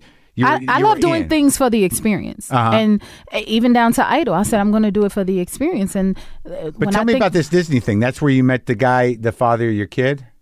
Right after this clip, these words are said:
Speaker 2: No, no.
Speaker 1: Oh.
Speaker 2: Oh, God, no.
Speaker 1: Oh.
Speaker 2: My son wasn't born until after I won my Oscar, so that was about another ten years
Speaker 1: Oh.
Speaker 2: later.
Speaker 1: So when, but, so the manager guy.
Speaker 2: Yes, the, my, my, um,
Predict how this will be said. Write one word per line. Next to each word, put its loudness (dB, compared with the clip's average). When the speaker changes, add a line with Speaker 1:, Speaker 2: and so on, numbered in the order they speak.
Speaker 2:
No, 4
no. -2
Speaker 1:
Oh. 0
Speaker 2:
Oh, -2
God, -4
no. -6
Speaker 1:
Oh. -2
Speaker 2:
My 2
son 0
wasn't -2
born -2
until -2
after -2
I 0
won -4
my -4
Oscar, -8
so -4
that 2
was -2
about 0
another -4
ten 0
years 0
Speaker 1:
Oh. 2
Speaker 2:
later. 0
Speaker 1:
So -2
when, 0
but, -2
so 0
the -2
manager -2
guy. -6
Speaker 2:
Yes, 2
the, 0
my, 2
my, 2
um, 0